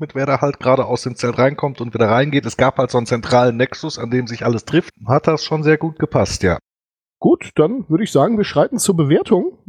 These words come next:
Speaker 2: Ähm, ich fange mal direkt an. Das war durchaus eine der, äh, eine Folge, die mir sehr gut gefallen hat.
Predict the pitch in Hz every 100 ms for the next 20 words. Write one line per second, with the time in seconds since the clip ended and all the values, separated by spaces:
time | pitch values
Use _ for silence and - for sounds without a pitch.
0 | - 175 190 196 202 196 156 - 190 233
1 | 202 170 160 190 185 370 - - - -
2 | _ - 180 190 185 196 214 190 - 185
3 | 175 156 156 151 156 - 151 147 147 151
4 | 156 135 147 160 139 180 175 156 151 156
5 | 147 135 - 269 - 226 220 214